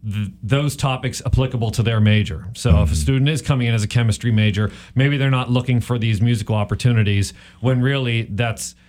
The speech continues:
Speaker 1: that gives their mind a chance to focus on some other things. We all know that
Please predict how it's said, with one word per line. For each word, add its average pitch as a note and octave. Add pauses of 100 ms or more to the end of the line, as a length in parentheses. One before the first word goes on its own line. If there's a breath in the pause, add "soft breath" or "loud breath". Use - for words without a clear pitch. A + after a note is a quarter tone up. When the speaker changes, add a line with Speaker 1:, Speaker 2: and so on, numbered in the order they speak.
(140 soft breath)
Speaker 1:
that C3+
gives A#2+
their A2+ (340 loud breath)
mind B2+
a G#2+
chance A#2
to A2+
focus A2
on A2+
some A2+
other A2
things. A2+
We C3+
all B2+
know B2
that A2